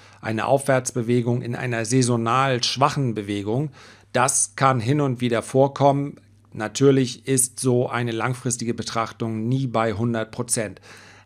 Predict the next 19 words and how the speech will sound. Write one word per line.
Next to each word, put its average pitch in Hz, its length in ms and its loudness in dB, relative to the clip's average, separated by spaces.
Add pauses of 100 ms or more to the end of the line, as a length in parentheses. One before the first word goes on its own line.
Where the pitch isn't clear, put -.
Rein 196 320 6
von 196 160 4
der 175 120 6
Saisonalität 143 800 2
her 147 220 0
sind 139 260 -2
wir 135 320 0
also 127 320 -2
in 117 80 -2
einer 120 240 -4
neutralen 117 720 -2
Phase, 117 420 -2
einem 117 320 -8
Anstieg 151 680 -4
stünde 170 1040 6 (320)
von 117 240 4
daher 131 540 4 (100)
wenig 127 680 0
im 127 320 2